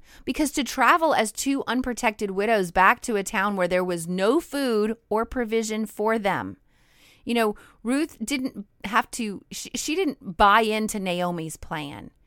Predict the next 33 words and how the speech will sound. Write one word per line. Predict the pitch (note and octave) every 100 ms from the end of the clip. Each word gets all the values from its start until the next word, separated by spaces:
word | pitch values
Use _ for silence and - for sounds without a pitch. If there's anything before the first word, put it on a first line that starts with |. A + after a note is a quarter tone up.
| _ _ _
She | - C4+
was | C#4+ D4 -
connected | - G#3 F#3+ F#3+ A#3 - C4+ C4 C4+ _ _ _ _ -
to | G#3+
Naomi. | F#3 F3 D3+ D#3 E3+ D#3+ A#2 - _ _ _ _ _ _ - - -
And | B3+
how | - C4+ D4+
many | F#4 G4 F#4
times | - C4+ B3 B3+
do | A#3+ A#3+
I | A3+
want | G#3+ G#3+
a | G3
complete | - G#3 - - D#4+ -
rundown | A3+ A3+ A3 F3 E3+ D#3+ -
of | F#3+
God's | G3 G#3 C4+ -
plan | - A#3+ G#3+ G#3
and | G#3 B3 D#4+
timeline, | F4+ D#4 A#3+ G#3 F3 E3+
thank | F3 E3+ F3+
you |
very | E3+ E3 D#3+
much, | D#3 E3+ - - - -
before | A3+ - C4 -
I | C#4+
decide | D#4 - A#3 G#3 G#3+
if | A3+
I'm | A3+
gonna | G#3 G#3+
follow | - - C4+ D#4+ E4+
him | C#4+ G#3+ E3
there? | D3+ D3 E3 -